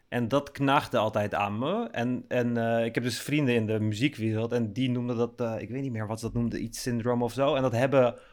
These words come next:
artiet-, artiesten dus ook. Dat als je doorbreekt met een liedje, dat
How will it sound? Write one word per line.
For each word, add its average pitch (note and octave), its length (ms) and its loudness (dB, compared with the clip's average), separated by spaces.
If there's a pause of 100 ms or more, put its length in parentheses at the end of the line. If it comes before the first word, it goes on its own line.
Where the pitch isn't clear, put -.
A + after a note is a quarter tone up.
(120)
artiet-, B2 500 0
artiesten B2 500 -2
dus A2 220 -2
ook. A2+ 240 2
Dat A2 80 -6
als G#2+ 100 -4
je A2 140 -8
doorbreekt A#2+ 460 0
met A#2 180 -4
een A2 80 -4
liedje, E3 440 -2 (440)
dat A#2 260 -2